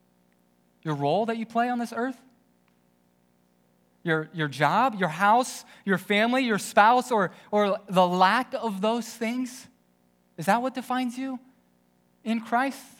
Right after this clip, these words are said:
What we see is no. We have two categories that we find ourselves in, in, the, in these verses, slavery or sonship. Which one are you living by?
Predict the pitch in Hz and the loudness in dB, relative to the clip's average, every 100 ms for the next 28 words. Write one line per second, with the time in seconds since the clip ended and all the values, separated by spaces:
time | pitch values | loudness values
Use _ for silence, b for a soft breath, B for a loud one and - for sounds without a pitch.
0 | _ _ _ _ _ - 202 202 - 247 | _ _ _ _ _ -12 -8 -8 -8 -8
1 | 208 156 180 254 165 - _ _ _ _ | -8 -4 -2 -2 -4 -10 _ _ _ _
2 | _ _ _ _ _ _ _ _ _ _ | _ _ _ _ _ _ _ _ _ _
3 | _ _ _ - 208 - 240 247 240 233 | _ _ _ -6 -6 -6 -4 -4 0 0
4 | 220 190 185 165 185 185 165 b b - | 0 -2 -6 -4 -4 -4 -4 b b -2
5 | 202 202 180 160 175 160 170 160 175 180 | 0 0 -2 -2 -4 -4 -6 -6 -4 -4
6 | 175 165 180 175 160 170 165 139 120 - | -4 -6 -6 -6 -4 -4 -4 -8 -14 -18
7 | - 190 190 196 202 190 _ _ _ _ | -8 -4 -4 -4 -4 -6 _ _ _ _
8 | _ _ _ _ _ - 165 151 185 175 | _ _ _ _ _ -8 -8 -4 -6 -6
9 | - 127 - _ _ _ _ _ _ _ | -6 -10 -10 _ _ _ _ _ _ _
10 | _ _ _ _ - 147 208 202 190 185 | _ _ _ _ -14 -10 -4 -2 -2 -2
11 | 185 190 165 120 - | -2 -2 -4 -6 -8